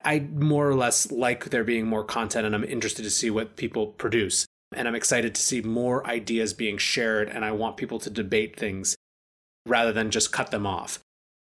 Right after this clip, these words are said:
At the same time, I understand why the response was what it was. And I think that in some ways, it's just a reflection of this unique attribute of Bitcoin. I'm able to appreciate it on that level, at least. But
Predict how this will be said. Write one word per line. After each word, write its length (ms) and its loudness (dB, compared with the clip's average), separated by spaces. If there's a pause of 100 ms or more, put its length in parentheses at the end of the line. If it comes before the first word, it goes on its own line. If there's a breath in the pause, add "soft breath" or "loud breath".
(120)
At 120 0
the 80 2
same 240 4
time, 400 0
I 120 0
understand 760 0 (380)
why 400 2
the 100 2
response 720 0
was 480 2
what 140 2
it 100 -2
was. 480 2
And 100 4
I 100 6
think 280 2
that 120 2
in 120 2
some 240 2
ways, 340 2
it's 300 -2
just 400 -2
a 220 2
reflection 800 0
of 440 0 (280)
this 280 0
unique 480 0
attribute 600 0
of 260 -4
Bitcoin. 500 -2 (800)
I'm 120 2
able 200 4
to 160 2
appreciate 480 2
it 80 2
on 120 0
that 160 -4
level, 220 -4
at 100 -8
least. 320 -8
But 220 0